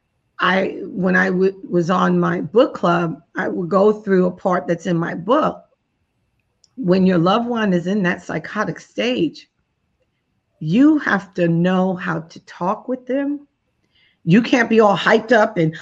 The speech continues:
"Oh, what's the matter with you?" And, y-, you know, you've gotta talk in a space and in a place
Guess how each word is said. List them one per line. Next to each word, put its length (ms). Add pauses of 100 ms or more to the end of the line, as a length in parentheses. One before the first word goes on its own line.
"Oh, 160
what's 180
the 40
matter 240
with 140
you?" 220
And, 140
y-, 300
you 120
know, 180 (220)
you've 320
gotta 400 (140)
talk 500 (840)
in 120
a 80
space 540
and 120
in 100
a 80
place 640